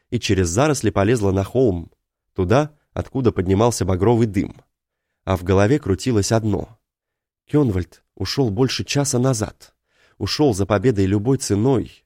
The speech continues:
но битва продолжалась, и крысы никуда не делись. Он не мог проиграть. Ворота были распахнуты. Трава на безупречной лужайке подернулась то ли паутиной, то ли изморозью,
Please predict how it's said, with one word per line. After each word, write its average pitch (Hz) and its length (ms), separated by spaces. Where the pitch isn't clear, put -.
но 92 300
битва 98 360
продолжалась, 101 880
и 95 80
крысы 127 400
никуда 95 340
не 107 120
делись. 98 580
Он 123 320
не 147 200
мог 156 320
проиграть. 143 720
Ворота 123 380
были 139 200
распахнуты. - 800
Трава 104 340
на 110 80
безупречной 92 540
лужайке 98 420
подернулась 98 540
то 123 120
ли 101 80
паутиной, 98 760
то 131 80
ли 95 220
изморозью, 113 800